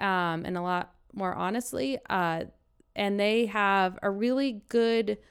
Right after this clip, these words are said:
system in place that I think that the Olympic movement could learn a lot from. And we even, Kara and I went to a panel on, uh, T U Es, which is therapeutic use exemptions,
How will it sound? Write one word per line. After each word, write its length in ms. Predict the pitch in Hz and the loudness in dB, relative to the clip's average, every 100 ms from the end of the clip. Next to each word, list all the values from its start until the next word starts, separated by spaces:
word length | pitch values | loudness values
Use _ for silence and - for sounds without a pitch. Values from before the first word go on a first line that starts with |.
| _ - - - | _ -20 -20 -8
system 420 | - 254 - 269 | 0 2 4 4
in 120 | 233 | 4
place 360 | 220 214 269 277 | 0 0 0 0
that 120 | 233 | 0
I 100 | 196 | 2
think 260 | 202 208 208 | 0 -4 -2
that 140 | 196 | -2
the 80 | 190 | -2
Olympic 340 | 180 190 202 | 0 0 -2
movement 380 | 185 180 180 190 | -2 -2 -2 -4
could 340 | - 175 165 - | -2 0 0 -2
learn 320 | 175 170 165 | -4 -2 -2
a 140 | - 156 | -2 -2
lot 340 | 156 151 - | -2 -4 -6
from. 460 | - 247 254 311 277 - - _ - - - - | -6 -2 0 0 -4 -12 -20 _ -20 -20 -20 -6
And 460 | 214 220 196 180 180 - - - | 0 2 2 0 -4 -12 -20 -6
we 140 | 214 | -2
even, 420 | 214 208 202 190 - | 0 0 0 -4 -6
Kara 200 | 226 196 | -2 0
and 80 | 196 | 2
I 100 | 190 | 0
went 180 | 190 | 0
to 120 | 185 185 | 0 0
a 80 | |
panel 420 | 180 190 185 180 180 | 0 -2 -2 -2 -2
on, 500 | 185 175 175 170 - - | -2 0 0 -4 -6 -8
uh, 260 | 190 165 165 - | -6 -4 -6 -10
T 180 | - 208 | -12 -8
U 240 | 190 185 | -6 -4
Es, 380 | - 175 170 175 | -4 -4 -6 -6
which 180 | 175 175 | -8 -6
is 240 | 170 165 - - - _ - | -6 -8 -16 -20 -20 _ -2
therapeutic 640 | 208 190 185 202 190 180 | 2 2 2 0 0 -2
use 260 | 190 190 185 | -2 -2 -2
exemptions, 800 | 185 180 180 185 220 208 208 | -4 -2 -2 -2 -2 -2 -4